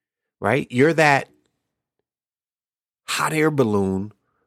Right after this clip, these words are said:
ready to take off and you, you see that you're not going up. So you're looking around for the issue. How joyful are you when you finally find it and you're one step closer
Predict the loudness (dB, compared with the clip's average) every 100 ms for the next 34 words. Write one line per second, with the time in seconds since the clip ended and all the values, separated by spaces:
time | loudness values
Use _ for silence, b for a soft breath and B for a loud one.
0 | -2 2 2 0 -4 -2 0 0 0 2
1 | 0 0 -2 0 -2 -2 -2 -2 -2 0
2 | -2 0 0 0 0 -2 0 2 0 0
3 | -4 -4 -2 0 0 0 2 2 2 0
4 | -4 -2 0 0 0 -4 -6 -8 B B
5 | B -8 -4 -2 2 4 4 2 2 2
6 | 2 0 2 2 0 -4 b b b b
7 | b -2 2 2 2 -2 -10 _ _ -16
8 | -2 0 2 2 0 -2 -2 -2 -6 -16
9 | -20 _ _ _ _ -2 2 2 2 2
10 | 2 2 -4 0 -2 -2 -2 0 0 -4
11 | -10